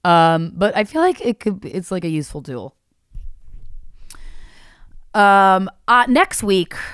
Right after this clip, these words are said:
I want to, the next couple episodes, I wanna dive into, it's, it's a self-help book, yes, but it's more like my religion now. <laughs> And I know that sounds, like, dramatic, but, like, I actually, like, mean it, okay?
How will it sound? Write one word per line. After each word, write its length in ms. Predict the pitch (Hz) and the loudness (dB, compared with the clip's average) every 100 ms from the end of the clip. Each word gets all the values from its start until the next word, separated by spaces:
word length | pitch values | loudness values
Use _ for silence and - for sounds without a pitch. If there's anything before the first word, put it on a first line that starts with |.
| - - | -8 2
I 140 | 190 | 2
want 280 | 185 185 190 | 4 0 0
to, 240 | 180 165 | -4 -4
the 80 | 175 | -2
next 220 | 233 - | -4 -2
couple 240 | - 247 190 | -4 0 0
episodes, 480 | 175 165 156 151 - | 0 -2 -4 -4 -2
I 120 | 208 | 0
wanna 200 | 277 277 | 0 -2
dive 280 | 220 196 165 | 0 0 0
into, 420 | 156 - 151 147 | -4 -6 -8 -8
it's, 200 | 202 - - | -10 -12 -14
it's 220 | 214 269 | -14 -12
a 80 | 320 | -12
self-help 680 | - 381 381 - 247 233 170 | -4 -2 -2 -2 -4 -4 -2
book, 320 | 190 180 - - _ _ - _ _ _ _ | 0 0 -6 -20 _ _ -20 _ _ _ _
yes, 500 | 196 190 165 156 - - | -2 2 2 0 -12 -18
but 280 | 170 208 208 | -6 -4 -4
it's 260 | 226 - - 226 | -8 -10 -16 -6
more 480 | 233 285 311 311 220 | -4 0 2 0 0
like 420 | 190 180 165 - _ _ _ _ _ - _ _ _ _ _ _ _ _ _ _ _ | 0 0 -4 -16 _ _ _ _ _ -20 _ _ _ _ _ _ _ _ _ _ _
my 220 | 208 190 | -2 0
religion 560 | 170 160 151 151 214 240 | 0 0 -4 -4 -2 -2
now. 300 | 262 254 277 - | -2 -2 -6 -10
<laughs> 60 | 196 - - - - - - - _ - _ - | -6 -6 -8 -18 -20 -20 -20 -20 _ -20 _ -8
And 120 | 196 | -4
I 120 | 196 | -4
know 200 | 185 165 | -4 -4
that 140 | 165 214 | -4 -4
sounds, 160 | 240 | -2
like, 140 | 277 269 | -2 -2
dramatic, 360 | 311 175 170 | 0 0 -2
but, 100 | 175 | -6
like, 100 | 165 | -8
I 80 | 156 | -8
actually, 380 | 143 139 - 156 | -10 -10 -10 -8
like, 120 | 156 | -8
mean 300 | 151 139 92 | -10 -14 -14
it, 160 | - - | -16 -16
okay? 260 | 143 143 | -10 -8